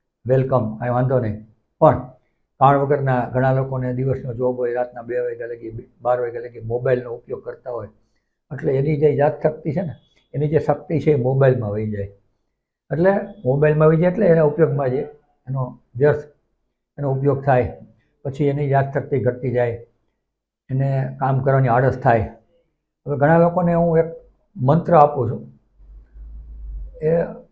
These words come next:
અબજો રૂપિયા બનાવવા માટેનો એક મંત્ર છે કે તમે નોકરી કરો ને, આજે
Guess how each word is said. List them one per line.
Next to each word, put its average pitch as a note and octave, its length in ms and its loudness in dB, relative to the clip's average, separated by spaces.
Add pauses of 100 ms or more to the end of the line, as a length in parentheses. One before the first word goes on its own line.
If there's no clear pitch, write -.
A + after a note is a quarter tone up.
(500)
અબજો D3 320 4
રૂપિયા F3 320 4
બનાવવા D#3 320 4
માટેનો C#3 320 0
એક C3 80 -8
મંત્ર C3 300 -4 (100)
છે - 140 -6 (1600)
કે E3 120 8 (680)
તમે E3 140 -2
નોકરી D3 360 2
કરો C4+ 200 0
ને, D3 140 -6 (2000)
આજે D#3 220 2